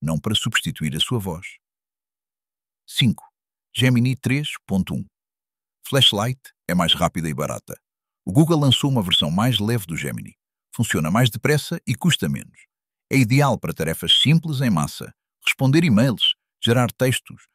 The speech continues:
processar dados. Se tem um orçamento apertado, isto é bom para si. Para leres tudo em detalhe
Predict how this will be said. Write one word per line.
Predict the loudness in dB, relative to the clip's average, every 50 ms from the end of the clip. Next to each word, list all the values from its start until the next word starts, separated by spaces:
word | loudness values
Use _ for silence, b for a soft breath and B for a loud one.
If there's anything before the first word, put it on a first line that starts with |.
| _ _
processar | _ 0 0 0 0 0 -2 -2 0
dados. | 0 0 0 0 -2 -6 -14 -20 _ _ _ _ _ _ _ _
Se | -4 0
tem | 0 2 2
um | 4
orçamento | 4 2 2 2 2 2 2 2 0 -2
apertado, | -2 -2 -6 -4 -2 -4 -4 -4 -6 -12 _ _ _ -2
isto | -2 0 0 0
é | -2
bom | -2 -6 -8
para | -6 -4 -4 -2
si. | -2 -2 -4 -4 -6 _ _ _ _ _ _ _ _ _ _ _ _ _ _ _ _ _ _ _ _ _ _ _ _ _ _ _
Para | -2 -2 0
leres | 0 0 0 0 2
tudo | 2 2 4 4
em | 2
detalhe | 2 0 -8 -12 -12 -12